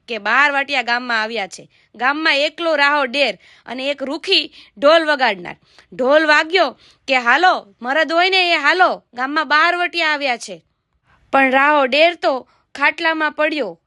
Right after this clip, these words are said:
હાલવાનોય વેત નહીં, પોતાનું કામ ન થાય. પણ આજ રાહો ડેર બોલ્યો, "હે મારી દેવી ચામુંડા, આ તારા નામનું ગામ અને તું લૂંટાવા દેશ?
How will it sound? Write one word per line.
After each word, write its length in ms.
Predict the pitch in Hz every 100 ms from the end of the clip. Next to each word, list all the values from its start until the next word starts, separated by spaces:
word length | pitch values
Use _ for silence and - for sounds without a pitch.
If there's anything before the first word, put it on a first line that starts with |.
| _
હાલવાનોય 600 | 254 320 359 359 349 302
વેત 240 | 277 294 294
નહીં, 320 | 254 269 175 _ -
પોતાનું 420 | 233 269 262 247
કામ 320 | 269 294 330
ન 200 | 330 381
થાય. 300 | 370 254 208 - _
પણ 120 | 247
આજ 220 | 247 269 254
રાહો 300 | 233 302 359
ડેર 240 | 339 311
બોલ્યો, 500 | 247 247 247 349 466 _ _ _ _ _ _ _ _ 262
"હે 180 | 359
મારી 320 | 392 339 320 294
દેવી 300 | 294 311 294
ચામુંડા, 720 | 302 262 285 320 381 440 - _
આ 100 | -
તારા 380 | - 294 330 427
નામનું 400 | 381 359 349 330
ગામ 280 | 262 233 202
અને 180 | 285 320
તું 260 | - 440
લૂંટાવા 440 | 494 523 523 523 508
દેશ? 280 | 453 480